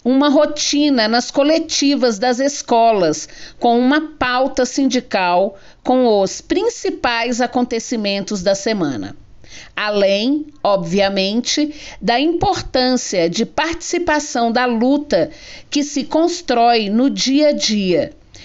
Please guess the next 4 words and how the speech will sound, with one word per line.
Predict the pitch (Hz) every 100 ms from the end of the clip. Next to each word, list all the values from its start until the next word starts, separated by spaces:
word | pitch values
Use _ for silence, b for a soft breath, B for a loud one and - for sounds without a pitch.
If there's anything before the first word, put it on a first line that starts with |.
| B
Plenárias, | - 226 214 202 214 233 269 277 277 - B
reuniões, | 143 208 214 269 254 240 240 240 - - B
seminários, | - - 220 233 254 226 226 220 220 220 - b -
congressos, | 254 269 233 233 226 220 - 214 -